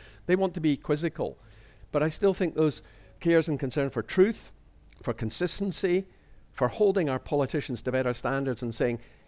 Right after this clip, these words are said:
"We will not let you get away with any false analogy, any bad argument, any, any equivocation, any false moral equivalence." You need skills to do that. And so I think, I think it can help. It won't do it all by itself. I think it can help.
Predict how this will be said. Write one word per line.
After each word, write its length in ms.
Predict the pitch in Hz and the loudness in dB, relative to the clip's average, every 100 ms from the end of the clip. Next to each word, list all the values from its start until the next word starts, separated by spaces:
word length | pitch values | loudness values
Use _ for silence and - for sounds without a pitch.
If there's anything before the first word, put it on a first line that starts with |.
| - | -4
"We 120 | 190 | 0
will 160 | 240 226 | 2 2
not 320 | 220 247 - | 2 0 0
let 180 | 190 160 | -4 -2
you 140 | 170 | -2
get 180 | 160 139 | 0 0
away 240 | 131 127 | 2 2
with 160 | 123 127 | 2 2
any 180 | 135 127 | 2 0
false 460 | - - 131 131 | -4 -2 0 0
analogy, 500 | 127 123 120 120 120 | -2 0 0 -2 -2
any 220 | 113 120 107 | -2 -2 -4
bad 380 | - 123 127 | -2 -2 0
argument, 640 | 123 120 117 120 107 110 123 | 0 0 -2 -4 -4 -4 -2
any, 300 | 123 120 - | -2 -2 -2
any 340 | 127 120 113 - | -2 -2 -4 -4
equivocation, 840 | 113 - 143 127 - 120 120 - 110 | -8 -2 -2 -2 -2 -2 -4 -4 -4
any 220 | 113 113 | -2 -4
false 460 | - - 127 120 123 | -6 -2 -2 -2 -4
moral 280 | 120 117 | -2 -2
equivalence." 640 | 113 - 120 117 92 - - - - - | -4 -4 -4 -4 -6 -8 -16 -20 -18 -6
You 120 | 147 | -2
need 180 | 143 - | -2 -2
skills 600 | - 139 113 101 - - - | 0 0 0 -4 -8 -18 -14
to 80 | 120 | -6
do 160 | 120 110 | -4 -2
that. 280 | 101 69 - - | -2 -4 -10 -14
And 100 | 104 | -6
so 140 | 110 | -2
I 80 | 110 | -2
think, 340 | 139 131 - - - - - - | -2 -6 -6 -18 -20 -20 -20 -10
I 60 | 160 | -6
think 140 | 170 | -4
it 160 | - - | -6 -8
can 260 | 131 110 | -6 -4
help. 400 | 104 117 76 - - - | -4 -2 -4 -8 -18 -6
It 140 | 117 | -4
won't 180 | 135 113 | -4 -2
do 100 | 120 | -2
it 80 | 110 | -2
all 120 | 107 | -2
by 160 | 104 95 | -2 -4
itself. 340 | - 95 98 | -6 -8 -6
I 20 | |
think 160 | 98 107 | -6 -8
it 60 | - | -8
can 120 | 90 | -8
help. 220 | 78 | -8